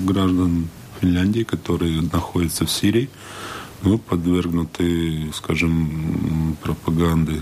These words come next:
реги-, ну, такого экстремизма и насильствия. Они пос-, посещают эти лагеря обучения, потом часть из них возвращается в Евросоюз, и, конечно, потенциально это опасность, э, пото-,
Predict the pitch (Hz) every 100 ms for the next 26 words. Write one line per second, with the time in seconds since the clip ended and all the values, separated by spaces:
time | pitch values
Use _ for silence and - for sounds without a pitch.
0 | 80 87 80 78 82 87 - - - 80
1 | 80 - 82 87 95 101 98 85 82 80
2 | 78 78 78 78 78 78 82 87 80 -
3 | 95 - - 107 92 82 82 - - -
4 | - - - - 82 - 90 80 90 -
5 | 85 80 82 87 85 80 80 80 78 101
6 | 107 131 - - - - - - - -
7 | 90 87 85 80 87 85 - 76 87 80
8 | - 80 82 - 90 80 76 - 78 80
9 | 80 - 82 95 110 - - 82 82 80
10 | 92 - - - - 78 - 85 82 85
11 | 78 82 80 - - - - - - -
12 | 85 - 90 98 110 101 - - - 92
13 | 87 87 85 82 78 73 85